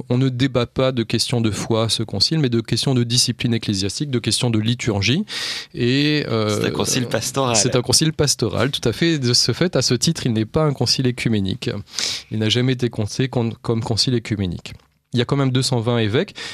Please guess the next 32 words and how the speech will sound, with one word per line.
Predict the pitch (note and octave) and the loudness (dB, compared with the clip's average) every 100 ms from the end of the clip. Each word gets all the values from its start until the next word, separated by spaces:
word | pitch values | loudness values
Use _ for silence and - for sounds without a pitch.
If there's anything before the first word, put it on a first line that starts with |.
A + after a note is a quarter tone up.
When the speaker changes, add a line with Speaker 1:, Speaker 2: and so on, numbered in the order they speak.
| - | -4
Speaker 1:
mais | C3 | -4
qui | B2+ C3+ | 0 0
représentent | C3+ C3+ C#3+ C3 C#3+ D3 | 0 0 0 0 0 0
surtout, | - D3 - - E3+ E3+ C#3+ | 0 -2 -2 0 2 2 4
euh, | A#2+ | 4
les | A#2 A#2 A#2+ | 2 2 2
évêques | A#2+ C#3 C3 | 2 0 -2
dépendants | A2+ A2+ A#2 C3 B2+ C3+ | -10 -2 0 2 0 0
du | B2 | 0
patriarche | A#2+ - B2 | 0 0 0
de | A#2+ | 0
Constantinople. | A#2 A#2 B2 - A#2 A#2+ E3+ C3+ A2 - _ _ _ _ _ _ _ _ - | 0 0 0 0 0 0 0 -2 -2 -8 _ _ _ _ _ _ _ _ -8
Le | C#3 B2+ | -2 0
concile | C3 - C#3+ | 2 2 2
est | |
réuni | B2+ C3 C#3+ | 2 2 2
sans | - E3+ D3+ | 2 4 2
l'approbation | C3 C3+ B2 - A#2+ | 2 0 0 0 0
du | A2 | 0
pape | F#2+ B2 - C3+ A2+ - - - - - - | 0 -2 0 -2 -2 -4 -10 -10 -12 -14 -4
et | C3 B2+ C3 | 0 0 0
aucun | C3+ B2+ C#3+ | -2 0 2
des | C#3 B2+ | 2 2
autres | C3+ | 2
patriarcats, | B2+ A#2 - A#2 G#2+ - C#3 D3 D3+ | 0 -2 0 0 0 0 2 2 2
euh, | - A#2 A2 G#2+ G#2+ | 2 2 2 2 2
ne | A#2+ | 2
s'y | A#2+ B2 | 0 -2
trouve. | - A2 G2 | -2 -2 0
En | |
même | G#2 G2+ | 0 0
temps, | - C#3 | 0 0